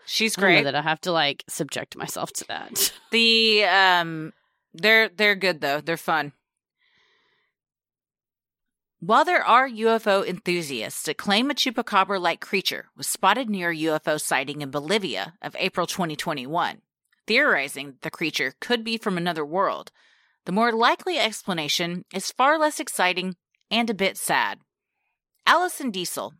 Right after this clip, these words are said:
Speaker 1: a specialist in inflammatory skin conditions in animals at Texas A and M University, told the B B C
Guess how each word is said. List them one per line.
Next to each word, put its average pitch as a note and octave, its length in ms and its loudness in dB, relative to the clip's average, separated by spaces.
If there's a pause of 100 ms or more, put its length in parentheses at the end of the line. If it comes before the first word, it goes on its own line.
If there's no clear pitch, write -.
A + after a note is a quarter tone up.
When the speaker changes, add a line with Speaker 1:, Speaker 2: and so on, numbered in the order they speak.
Speaker 1:
a D#3 60 -8
specialist C#4+ 640 -2
in F#3+ 120 -2
inflammatory B3 760 -2
skin G3+ 320 -4
conditions B2+ 580 -6
in D3 140 -12
animals C#3 520 -6
at - 80 -20
Texas - 400 -6
A G#3+ 140 2
and G3 100 0
M F#3 140 0
University, D#3 720 -4 (480)
told C#4+ 260 -2
the E4 80 -2
B C4 140 0
B B3 160 -2
C C#3 340 -6